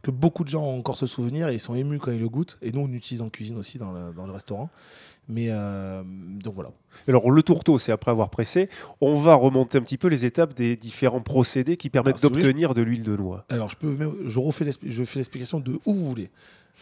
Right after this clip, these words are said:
Speaker 1: De
Speaker 2: Alors,
Speaker 1: <laughs>
Speaker 2: on a la noix.
Speaker 1: Comment
Speaker 2: Et
Speaker 1: on
Speaker 2: puis
Speaker 1: fait de l'huile ?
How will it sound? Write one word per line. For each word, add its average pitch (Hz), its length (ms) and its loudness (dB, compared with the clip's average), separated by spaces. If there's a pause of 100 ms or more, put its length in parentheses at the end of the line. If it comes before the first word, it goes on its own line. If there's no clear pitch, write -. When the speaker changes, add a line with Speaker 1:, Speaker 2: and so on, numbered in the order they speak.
Speaker 1:
De 131 100 0
Speaker 2:
Alors, 127 200 10 (360)
Speaker 1:
<laughs> 127 360 2
Speaker 2:
on 151 160 8
a 147 80 8
la 135 100 8
noix. 139 400 6 (540)
Speaker 1:
Comment - 140 2
Speaker 2:
Et - 20 4
Speaker 1:
on - 20 4
Speaker 2:
puis 151 80 0
Speaker 1:
fait 156 80 -2
de 143 60 -4
l'huile ? 110 200 -6